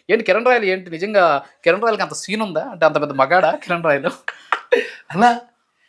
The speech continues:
Speaker 2: కిరణ్ రాయల్ వెనకాల, కిరణ్ రాయల్ కాదు, కిరణ్ రాయల్ వెనకాల ఒక వ్యక్తి ఉన్నాడు,
Speaker 1: మ్మ్.
Speaker 2: ఒక పార్టీ ఉంది,
Speaker 1: మ్మ్.
Speaker 2: ఒక పవర్ఫుల్ క్యాండిడేట్ ఉన్నాడు.
Speaker 1: మ్మ్.
Speaker 2: That is పవన్ కళ్యాణ్.
Speaker 1: ఓకే.
Speaker 2: కిరణ్ రాయల్ డ్యామేజ్ చేస్తే పార్టీని డ్యామేజ్ చేయొచ్చు, పవన్ కళ్యాణ్ గారిని డ్యామేజ్ చేయొచ్చు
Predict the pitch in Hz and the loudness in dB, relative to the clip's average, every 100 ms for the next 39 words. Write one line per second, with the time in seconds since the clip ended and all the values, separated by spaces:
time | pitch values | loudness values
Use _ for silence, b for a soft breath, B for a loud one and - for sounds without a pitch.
0 | _ _ _ _ - 190 220 226 220 190 | _ _ _ _ -6 0 0 2 2 2
1 | 180 190 196 190 240 277 180 214 196 104 | -4 -4 -4 0 2 2 4 2 2 -6
2 | 82 _ 196 214 196 185 180 147 139 185 | -12 _ -8 -2 -2 -4 -10 -10 -12 -12
3 | 135 - _ - 117 107 113 _ _ _ | -12 -16 _ -20 -20 -20 -20 _ _ _
4 | - 127 135 165 170 196 110 80 _ _ | -18 -14 -6 -6 -6 -10 -10 -20 _ _
5 | 127 123 107 107 _ - - 139 180 208 | -14 -14 -14 -20 _ -20 -8 -2 0 -2
6 | 175 147 180 190 151 101 82 - 110 107 | -4 -2 -2 -4 -10 -12 -16 -16 -14 -14
7 | 110 - 147 151 107 107 101 98 - _ | -18 -20 -18 -16 -16 -16 -16 -16 -18 _
8 | _ - 113 - 98 92 b b 220 277 | _ -12 -12 -12 -18 -18 b b 2 2
9 | 285 277 247 226 240 240 226 226 262 226 | 4 2 4 2 2 0 0 -2 0 0
10 | 226 247 220 214 220 190 214 247 220 233 | 0 -2 0 0 -2 -6 -12 -6 -4 0
11 | 233 226 214 180 202 220 220 208 190 - | 0 2 0 2 0 0 -4 -8 -8 -10
12 | 185 | -12